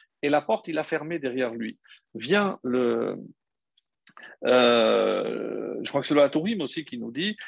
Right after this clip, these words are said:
si je prends les dernières lettres de ces trois mots, Vehadelet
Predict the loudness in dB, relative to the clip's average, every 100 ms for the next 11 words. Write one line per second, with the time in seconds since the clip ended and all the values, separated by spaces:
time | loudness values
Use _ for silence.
0 | -10 -2 2 2 4 4 4 4 0 0
1 | -2 0 0 -2 -8 -6 -6 -2 -2 0
2 | -2 -4 -16 -2 2 4 4 4 2 2
3 | 0